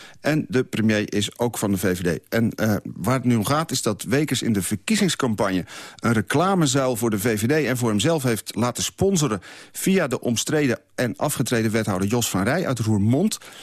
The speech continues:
Nou, de, dat is dezelfde Van Rij tegen wie nu een justitieel onderzoek loopt... op verdenking van corruptie. Eh, in die periode ook heeft de gemeente Roermond er bij Wekers op aangedrongen... om het belastingkantoor in Roermond open te houden.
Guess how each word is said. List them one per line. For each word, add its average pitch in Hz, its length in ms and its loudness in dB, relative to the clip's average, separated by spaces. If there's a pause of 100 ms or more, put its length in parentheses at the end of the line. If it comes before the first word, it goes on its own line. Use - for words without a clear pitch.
(240)
Nou, - 220 -4
de, 107 340 -2
dat 101 120 -2
is - 60 -2
dezelfde 135 440 0
Van 117 160 0
Rij 110 220 0
tegen 110 260 -2
wie 117 120 2
nu 113 200 2
een 104 140 0
justitieel 113 500 0
onderzoek 151 420 0
loopt... 117 240 -2
op 107 140 -6
verdenking 104 420 -2
van 85 220 -4
corruptie. 165 640 2 (540)
Eh, 123 180 0
in 147 160 2
die 147 100 0
periode 127 540 0
ook 139 180 -2
heeft 117 220 -2
de 101 140 0
gemeente 143 560 2
Roermond 127 460 2
er 107 160 -4
bij 98 200 -2
Wekers 147 340 0
op 131 140 -4
aangedrongen... 113 540 0
om 101 120 -2
het 92 120 -2
belastingkantoor 139 1200 0
in 131 100 2
Roermond 127 380 2
open 123 260 -2
te 117 60 0
houden. 117 300 0